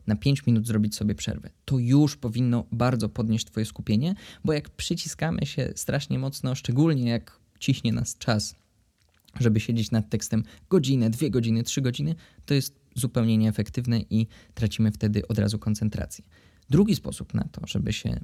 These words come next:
koncentrować na tekście, to powrót do <laughs> podstawówki, a konkretnie do zerówki albo do pierwszej klasy. Czyli przypominamy sobie, jak czytaliśmy na samym początku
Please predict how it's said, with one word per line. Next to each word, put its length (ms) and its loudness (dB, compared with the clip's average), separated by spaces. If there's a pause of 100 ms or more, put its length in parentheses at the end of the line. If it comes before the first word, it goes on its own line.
(120)
koncentrować 600 2
na 100 2
tekście, 420 -4 (320)
to 300 -4 (320)
powrót 540 0
do 300 2 (160)
<laughs> 240 -20
podstawówki, 680 0
a 80 -2
konkretnie 460 0
do 200 -2
zerówki 460 2
albo 180 2
do 80 0
pierwszej 340 -8
klasy. 340 -6 (440)
Czyli 400 2 (600)
przypominamy 560 0
sobie, 360 0
jak 240 0
czytaliśmy 480 -4
na 100 -2
samym 260 -2
początku 600 -2